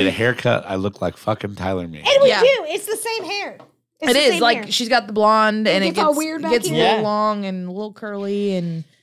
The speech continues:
Speaker 2: I was
Speaker 3: yeah,
Speaker 2: like, "God,
Speaker 3: sh-
Speaker 2: I gotta go." Oh.
Speaker 4: She's
Speaker 3: It's
Speaker 4: like, "I
Speaker 3: like
Speaker 4: fucking look like that." I, you always wonder, like, if someone, if someone talks about you, like, just random people talk about you. Now I know that every time
Speaker 2: I'm at a
Speaker 4: Jacqueline's hair
Speaker 2: Waffle
Speaker 4: gets
Speaker 2: House.
Speaker 4: long, she's like, "Fuck, I look like Tyler Mead."
Speaker 1: You know what's funny?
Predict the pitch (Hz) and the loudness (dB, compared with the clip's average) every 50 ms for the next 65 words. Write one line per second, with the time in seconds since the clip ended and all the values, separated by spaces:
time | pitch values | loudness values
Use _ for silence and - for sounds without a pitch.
0 | _ _ _ _ - - - 190 190 180 165 160 233 247 285 277 233 - - - | _ _ _ _ -12 -4 0 2 4 4 2 0 -2 -2 -4 -4 -4 -6 -10 -16
1 | - - 240 233 240 240 226 226 220 - _ _ _ _ _ _ - - - - | -20 -20 -20 -20 -18 -18 -18 -20 -20 -20 _ _ _ _ _ _ -20 -18 -10 -4
2 | - 233 220 131 135 - 226 220 165 147 151 139 143 147 143 127 - 139 139 127 | 0 0 2 2 4 4 2 2 2 0 0 0 0 0 -2 -2 0 0 0 0
3 | 131 180 - - 147 147 156 - 147 156 170 175 175 151 135 135 135 139 135 135 | 0 -2 -2 0 0 -2 0 0 2 2 4 4 4 2 0 0 -2 0 0 0
4 | 127 127 123 - 143 135 131 123 117 117 - 131 123 113 - 139 131 123 117 113 | 0 0 -2 -2 -2 -2 0 0 -2 -4 -6 -6 -8 -6 -4 -4 -2 -2 -2 -4
5 | 123 120 120 - 131 127 123 123 127 127 123 127 131 - _ _ _ _ _ _ | -4 -6 -6 -6 -4 -2 -2 -2 -2 -2 -4 -4 -6 -8 _ _ _ _ _ _
6 | _ - 123 113 104 95 _ _ _ _ _ _ _ 131 123 113 120 123 127 131 | _ -2 -2 -2 -2 -2 _ _ _ _ _ _ _ -6 -4 -4 -2 -2 0 0
7 | 127 123 117 131 123 117 - 120 117 - 131 123 123 131 127 123 120 117 120 123 | 0 0 -2 -2 -2 -2 -2 -4 -4 -2 -2 -2 0 0 0 0 0 0 0 0
8 | 123 123 123 123 127 123 117 110 107 110 110 113 117 123 123 123 175 247 262 247 | 0 0 0 0 0 0 0 -2 -2 -2 -2 -2 -2 -2 0 0 0 2 2 2
9 | 240 240 240 240 240 285 285 285 - - - 262 - - 196 170 160 165 - 175 | 2 2 2 2 2 2 2 2 2 2 0 0 0 2 2 2 2 0 0 0
10 | 151 143 131 135 117 113 - - 127 123 123 123 120 120 117 123 131 127 127 123 | 0 0 0 -2 -2 -4 -6 -10 -8 -6 -6 -6 -6 -6 -6 -2 0 0 2 2
11 | 127 127 123 117 151 190 170 131 - - - 113 107 107 110 104 101 101 | 2 2 2 2 4 4 2 2 0 0 0 2 2 2 0 -2 -4 -8